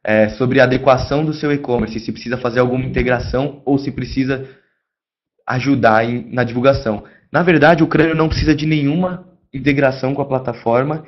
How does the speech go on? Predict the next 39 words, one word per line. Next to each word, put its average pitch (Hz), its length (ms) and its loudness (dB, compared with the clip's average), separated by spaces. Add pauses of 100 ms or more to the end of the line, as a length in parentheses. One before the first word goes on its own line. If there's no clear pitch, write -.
(240)
e 131 100 2
ele 139 120 4
não 143 140 0
precisa 143 360 -2
de 143 120 -6
nenhuma, 147 560 -4 (320)
é, 113 560 4 (680)
é, 113 420 2
reestruturação 131 960 0
dentro 127 260 0
do 123 120 -2
Crânio 120 400 -2
ligando 120 340 -2
sua 123 140 -10
plataforma. 123 520 -4 (180)
A 135 120 -2
única 196 220 -4
coisa 175 180 -2
que 165 80 -6
o 165 40 -6
Crânio 151 380 -6 (480)
precisa 156 580 0
são 139 200 -6
seus 143 220 -2
dados 131 240 4
cadastrais. 131 500 0 (160)
Isso 127 180 -6
é 139 60 0
muito 139 220 -4
simples. 113 320 -6
Por - 180 -4
quê? 113 320 -4 (160)
Porque 131 180 0
o 156 100 6
Crânio, 165 280 2
a 147 40 -4
partir 143 260 -2
do 170 80 -4
momento 139 460 -4